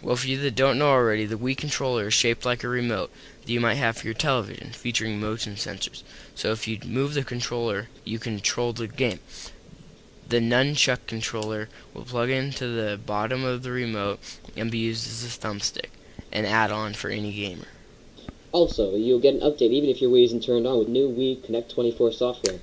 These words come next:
Speaker 1: That's pretty cool.
Speaker 2: Absolutely.
Speaker 1: Well, that about wraps it up for this episode of Halo Livewire. If you would like to submit something for the show, you can email us in at juice fifty-seven at halo livewire dot com.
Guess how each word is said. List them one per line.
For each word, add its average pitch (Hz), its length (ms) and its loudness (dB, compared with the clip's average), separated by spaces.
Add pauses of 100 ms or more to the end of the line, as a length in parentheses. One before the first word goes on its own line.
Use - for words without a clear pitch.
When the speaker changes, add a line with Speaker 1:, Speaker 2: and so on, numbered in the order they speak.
(100)
Speaker 1:
That's - 180 -8
pretty 156 240 0
cool. 226 320 4 (1200)
Speaker 2:
Absolutely. 107 640 0 (1080)
Speaker 1:
Well, 147 160 4
that 156 180 10
about 147 240 6
wraps 139 300 6
it 139 80 0
up 147 140 2
for - 260 -6
this 139 220 4
episode 147 360 4
of 127 80 -2
Halo 139 300 4
Livewire. 131 460 0 (420)
If - 100 -4
you 143 80 4
would 135 100 0
like 139 160 4
to - 80 -2
submit 147 360 2
something 143 320 0
for 127 140 -4
the 123 80 -4
show, 151 340 6
you 135 100 4
can 139 140 6
email 139 240 8
us 120 240 4
in 135 240 4 (160)
at 113 160 2 (240)
juice 135 240 6
fifty-seven 143 640 4 (160)
at 113 160 0
halo 123 380 4
livewire 120 420 4
dot 131 140 -2
com. 104 260 -4